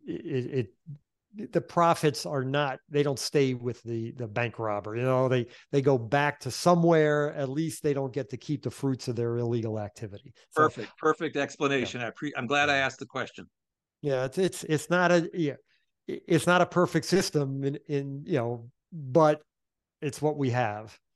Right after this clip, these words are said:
Speaker 1: And to be honest, you know, those, a lot of those types of class actions are things that a regulator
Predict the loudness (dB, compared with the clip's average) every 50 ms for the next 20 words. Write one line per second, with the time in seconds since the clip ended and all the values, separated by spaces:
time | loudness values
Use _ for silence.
0 | _ _ 4 4 4 4 0 -4 -10 -16 -20 _ _ _ _ _ _ _ _ _
1 | _ _ _ -6 0 2 4 4 4 4 2 2 2 0 -2 -4 -8 -16 -20 -20
2 | _ _ _ _ _ _ _ _ _ _ _ _ _ _ _ _ _ _ _ _
3 | _ _ _ _ _ _ _ _ _ -10 -10 -2 2 6 6 8 6 6 2 -2
4 | -8 -12 -14 -8 -2 0 2 4 6 6 6 4 4 4 4 4 6 6 4 4
5 | 0 -2 0 0 2 2 0 -2 -8 -12 -12 -6 -4 -2 -2 -2 -2 -6 -8 -6
6 | -6 -6 -8 -8 -6 -2 -2 -2 0 -2 -4 -6 -8 -6 -6 -6 -6 -6 -12 -10
7 | -4 0 0 2 2 0 0 -2 -2 0 0 0 0 0 -2 -2 -2 -2 -2 -2
8 | -2 -2 0 2 2 4 4 4 2 2 2 0 -2 -4 -4 -8